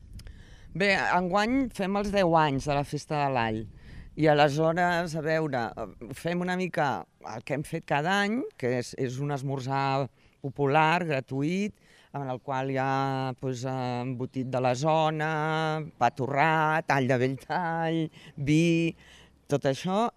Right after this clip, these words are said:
I, mm, després hi ha sempre alguna conferència al món de, de l'all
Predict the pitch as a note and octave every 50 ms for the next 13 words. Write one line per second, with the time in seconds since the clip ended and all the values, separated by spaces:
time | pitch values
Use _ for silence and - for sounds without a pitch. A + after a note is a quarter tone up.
0 | _ - F#3 F#3 F#3 F#3 F3 E3+ E3+ E3 E3 E3 D#3+ D#3+ D#3+ D3+ C#3+ D3+ D3+ -
1 | - D#3+ D3+ E3+ D#3+ - E3 E3 D3+ - D3+ D3+ D3 D3 C#3+ C#3 C#3 C#3 C#3+ C#3+
2 | C3 C#3+ D3+ D3 - - D#3 D3 - D#3 C3+ D3+ E3 E3 E3 - - D#3+ D3+ C#3+
3 | C#3+ C#3+ C#3+ D3 D3 D3 D3 C#3 C#3+ C3+ C3+ C#3 C#3 C3+ C3+ C#3 C#3+ C3 B2 B2+
4 | B2+ A#2+ A2 A2+ C3 C3+ C#3 D3+ C#3+